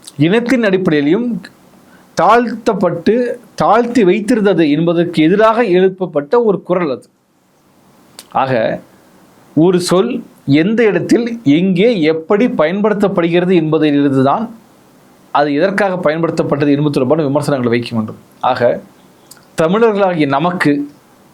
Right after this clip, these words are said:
எங்களுக்கு பெரியார் காட்டுமிராண்டி மொழி என்று சொல்வது பிரச்சனை அல்ல. அது ஒரு தந்தை தன் மகனை திட்டுவதற்கு ஒப்பானது, அது அவ்வளவுதான்.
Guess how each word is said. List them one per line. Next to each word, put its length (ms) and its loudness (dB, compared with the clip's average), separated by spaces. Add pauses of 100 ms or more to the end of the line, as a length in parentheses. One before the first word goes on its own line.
(120)
எங்களுக்கு 840 0 (480)
பெரியார் 580 0 (120)
காட்டுமிராண்டி 640 2
மொழி 240 2
என்று 200 2
சொல்வது 360 0
பிரச்சனை 440 -2
அல்ல. 300 -2 (960)
அது 280 0
ஒரு 180 0
தந்தை 440 0
தன் 200 0
மகனை 320 -2
திட்டுவதற்கு 1200 -2
ஒப்பானது, 540 0
அது 160 0
அவ்வளவுதான். 340 0